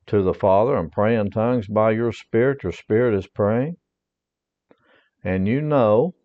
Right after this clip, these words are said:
that when you pray in tongues, that you're praying out the will of God. Now, this is very important.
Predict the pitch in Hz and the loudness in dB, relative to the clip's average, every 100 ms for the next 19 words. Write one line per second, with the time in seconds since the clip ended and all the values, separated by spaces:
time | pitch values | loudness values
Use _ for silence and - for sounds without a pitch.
0 | _ _ _ _ _ _ _ 98 90 101 | _ _ _ _ _ _ _ 0 0 2
1 | 110 123 156 - 117 131 170 170 131 107 | 0 0 -2 0 2 2 0 0 0 2
2 | 104 135 160 _ _ _ _ _ _ _ | 0 -4 -8 _ _ _ _ _ _ _
3 | _ - 98 98 139 139 107 104 113 98 | _ -2 -2 0 -4 -2 -2 -2 0 -2
4 | 107 123 135 113 98 139 151 175 220 - | 0 0 2 2 2 0 -2 -2 -4 -10
5 | _ _ _ _ _ _ _ _ - 104 | _ _ _ _ _ _ _ _ -4 0
6 | 120 165 156 - 120 120 110 110 139 110 | 0 0 -4 0 2 4 0 0 -2 -2